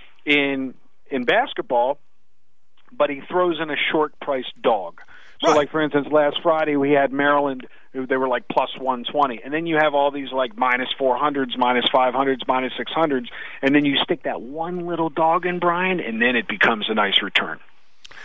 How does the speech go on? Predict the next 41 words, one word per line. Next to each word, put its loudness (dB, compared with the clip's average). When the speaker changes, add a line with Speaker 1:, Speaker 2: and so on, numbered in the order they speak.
Speaker 1:
So 6
what 6
you're 4
doing 2
is -4
you're -4
basically -4
making -6
an -10
amplified -2
wager 2
on -2
that -10
dog 4
that -2
Speaker 2:
Ooh. -8
Speaker 1:
you -8
would 0
have -2
normally 4
played 0
to -2
win 0
outright 2
anyway, 4
and -2
then 2
you 0
stick 2
in, -4
you 0
know, 4
you -4
could -2
stick -2
in 0
a 2
minus 0
eight 2
hundred, -2
which -8